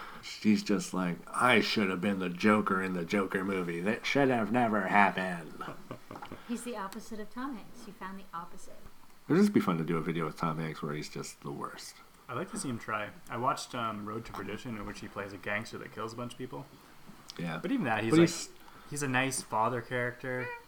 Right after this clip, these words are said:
Speaker 2: Mm, you know what, though?
Speaker 1: Yeah.
Speaker 2: I saw him in some of, like, the, uh, press tour for, um, Toy Story four, and he didn't seem that nice. He seems really cranky on a different time zone.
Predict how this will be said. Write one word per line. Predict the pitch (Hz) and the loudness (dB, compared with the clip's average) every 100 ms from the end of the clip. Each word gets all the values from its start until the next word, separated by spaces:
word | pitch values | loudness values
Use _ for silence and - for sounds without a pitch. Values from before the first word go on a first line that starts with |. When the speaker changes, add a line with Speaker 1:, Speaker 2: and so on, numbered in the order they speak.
| - | -10
Speaker 2:
Mm, | |
you | 427 | -4
know | 480 | -2
what, | 427 427 403 294 | -4 -4 -4 0
though? | |
Speaker 1:
Yeah. | 185 180 - - | 0 -2 -6 -4
Speaker 2:
I | 370 | -2
saw | 403 370 330 | 2 0 2
him | 330 302 294 - | -2 -4 -8 -6
in | 233 | -6
some | 233 262 247 | -4 -4 -6
of, | 214 | -6
like, | 208 190 - | -10 -10 -10
the, | 190 190 180 | -8 -8 -8
uh, | 175 175 - | -8 -10 -12
press | - 202 202 | -8 -8 -8
tour | - 247 233 233 226 - | -10 -8 -6 -6 -8 -10
for, | 175 170 165 | -12 -10 -8
um, | 160 160 160 156 - - - | -10 -10 -14 -18 -20 -20 -12
Toy | 208 | -10
Story | - 202 | -6 -8
four, | 190 185 208 240 - - 240 | -6 -2 -2 -4 -14 -10 -2
and | 240 | 0
he | 254 | 0
didn't | 262 320 440 | -6 -10 -8
seem | 415 427 | -8 -6
that | 415 370 | -4 -4
nice. | 294 427 349 | -4 -6 -8
He | 226 | -10
seems | - 320 349 | -8 -10 -8
really | 208 233 277 | -6 -6 -6
cranky | 269 247 294 262 | -6 -8 -8 -6
on | 202 185 | -6 -6
a | |
different | 185 208 220 | -10 -10 -8
time | 220 226 254 | -4 -4 -4
zone. | 233 180 | -6 -8